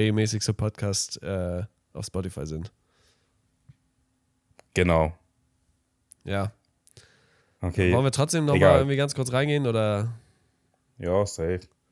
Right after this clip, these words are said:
Speaker 1: Na gut. Calvin, <clears throat> ich war letztens
Speaker 2: Mhm.
Speaker 1: auf TikTok.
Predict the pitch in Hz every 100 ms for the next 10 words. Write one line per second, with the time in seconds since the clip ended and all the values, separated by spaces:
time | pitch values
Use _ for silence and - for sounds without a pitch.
0 | _ - 131 135 113 - _ _ _ _
1 | _ _ _ _ _ _ _ _ _ _
2 | - - 117 110 101 - _ - 156 160
3 | 135 107 _ _ _ - 117 135 156 151
4 | 131 113 - 107 - 87